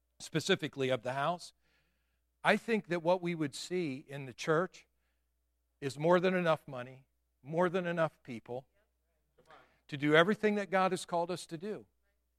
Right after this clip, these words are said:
Because we're not just cherishing what we're a part of, we are in it. And we're in it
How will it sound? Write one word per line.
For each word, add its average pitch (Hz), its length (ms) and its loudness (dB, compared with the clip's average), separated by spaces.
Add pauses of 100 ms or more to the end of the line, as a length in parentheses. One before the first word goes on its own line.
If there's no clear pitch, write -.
(1500)
Because 147 280 -2
we're 160 100 2
not 175 240 8
just - 420 0
cherishing 160 720 2 (140)
what 160 200 2
we're 139 140 2
a 120 60 -2
part 131 340 4
of, 120 340 4 (840)
we 160 200 -2
are 120 300 0
in 151 200 -2
it. 98 120 -10 (1160)
And 131 120 -16
we're 123 140 -8
in 156 200 -4
it 147 140 -6